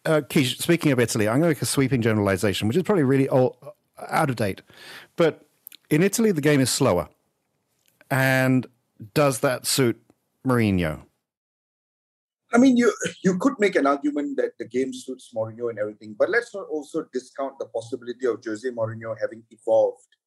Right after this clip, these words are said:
Speaker 2: over the years and learned from his mistakes, 'cause I think that has been the case to some extent. Look, in the aftermath of that win in that final, um, there has been,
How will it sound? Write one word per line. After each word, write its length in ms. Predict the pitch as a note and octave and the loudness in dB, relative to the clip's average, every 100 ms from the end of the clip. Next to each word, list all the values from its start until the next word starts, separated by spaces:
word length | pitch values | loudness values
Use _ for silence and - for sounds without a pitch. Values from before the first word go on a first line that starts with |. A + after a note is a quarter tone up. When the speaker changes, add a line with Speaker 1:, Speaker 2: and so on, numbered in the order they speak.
| _ _ _ - | _ _ _ -10
Speaker 2:
over 200 | G#2+ A2 | -8 -6
the 80 | G#2+ | -6
years 320 | G#2+ G#2+ G#2+ | -4 -4 -6
and 180 | G2+ G2+ | -10 -6
learned 220 | A2 G#2+ | -6 -8
from 100 | G#2 | -12
his 180 | F#2 - | -14 -12
mistakes, 400 | G2 - F#2+ - | -12 -6 -8 -6
'cause 200 | - - | -4 0
I 80 | B2 | 0
think 240 | F3+ D#3+ | -2 0
that 100 | C#3+ | 0
has 160 | B2 A#2 | -2 -6
been 240 | B2 A#2+ - _ _ - | -8 -8 -12 _ _ -16
the 80 | |
case 280 | A2 B2 A#2+ | -6 -4 -4
to 80 | A#2 | -8
some 220 | - B2 | -10 -8
extent. 440 | G#2+ - - G2 G2+ _ - - - | -8 -10 -8 -8 -8 _ -18 -16 0
Look, 340 | D3+ E3 - _ _ _ _ _ _ _ - - _ | 2 2 -6 _ _ _ _ _ _ _ -18 -18 _
in 120 | - D#3 | -2 0
the 100 | - | 0
aftermath 480 | D3 - F#3 E3+ E3 | 0 -2 -6 -4 -4
of 140 | C#3 A2+ | -8 -6
that 160 | A#2 A#2 | -6 -4
win 180 | A#2 B2 | -6 -4
in 80 | A2+ | -6
that 180 | G#2 | -8
final, 600 | - A2+ A2+ A#2+ B2+ C3 - - | -6 -6 -4 -4 -4 -6 -12 -6
um, 340 | G2+ G2 G2 _ _ _ _ _ _ A2 | -4 -2 -6 _ _ _ _ _ _ 0
there 160 | C3+ | 0
has 340 | A#2+ D3+ E3 E3 | 2 2 2 0
been, 520 | A2+ C#3 D3+ F3+ - | -2 0 0 -8 -10